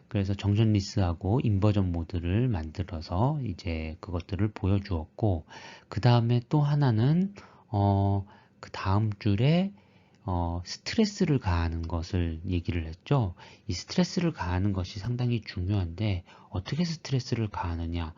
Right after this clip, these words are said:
어, 레터럴인 경우에는 스페이서 같은 것들을 사용을 해서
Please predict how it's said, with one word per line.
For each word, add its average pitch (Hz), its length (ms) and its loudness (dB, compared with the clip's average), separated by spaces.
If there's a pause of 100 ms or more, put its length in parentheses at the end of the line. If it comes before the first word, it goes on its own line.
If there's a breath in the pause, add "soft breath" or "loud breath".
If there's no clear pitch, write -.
(460 loud breath)
어, 85 640 0 (560 loud breath)
레터럴인 110 800 4
경우에는 92 760 2
스페이서 - 480 -2
같은 92 260 -2
것들을 85 320 -6
사용을 92 420 -2
해서 90 600 -2